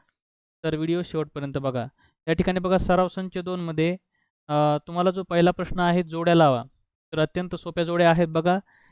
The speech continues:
एकशे ऐंशी अंशाचा जो कोन असतो तो असतो सरळ कोन, तो असतो सरळ कोन. तर या ठिकाणी आपली पहिली जोडी ही झालेली आहे. त्यानंतर दोनशे चाळीस अंशाचा जो असतो तो प्रविशाल कोन असतो,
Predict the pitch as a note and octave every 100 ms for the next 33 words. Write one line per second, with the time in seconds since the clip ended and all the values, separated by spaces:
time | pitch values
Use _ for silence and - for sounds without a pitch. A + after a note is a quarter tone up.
0 | _ E3 E3+ F#3 F3 F3+ - F#3+ F#3 F#3
1 | F3 F3+ - F3 F3+ F3 - D#3 C3 _
2 | _ _ _ _ D#3 D#3 - F#3 - F3+
3 | F3 E3 - B2+ A2+ B2 _ _ C#3+ C#3+
4 | - F3 F#3 - _ _ D#3 E3 E3+ E3+
5 | F3 F#3 _ _ _ _ - D3+ D#3 D#3+
6 | D#3 D3+ D#3+ D#3+ D#3+ D#3+ E3 E3 D3+ D3+
7 | E3 E3 E3+ F3 _ _ _ _ _ E3
8 | F3+ F3 F#3 D#3+ F3 F3+ - G3 F3+ F#3
9 | F#3 F3+ F3+ E3 F3 E3+ E3+ D#3+ E3 -
10 | F3 F3 F3 F3+ E3+ E3+ F3 E3+ - F3